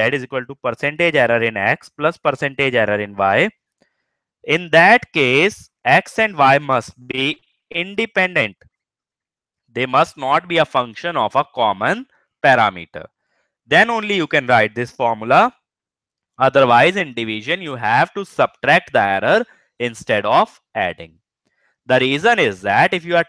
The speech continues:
taking the positive error in the numerator, you have to take positive error in the denominator since both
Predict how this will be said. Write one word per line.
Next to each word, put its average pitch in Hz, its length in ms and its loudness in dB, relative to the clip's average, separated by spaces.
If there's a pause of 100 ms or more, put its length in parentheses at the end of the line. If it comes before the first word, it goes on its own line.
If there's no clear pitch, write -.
taking 151 340 -4
the 165 180 2
positive 135 480 0
error 123 240 2
in 113 140 -4
the 113 100 -2
numerator, 107 760 -2 (420)
you 139 60 -2
have 143 320 2
to - 160 -10
take 175 240 -2
positive 151 420 0
error 127 300 2
in 120 60 -12
the 120 120 0 (100)
denominator 117 880 -2 (340)
since 226 560 0 (220)
both 185 280 0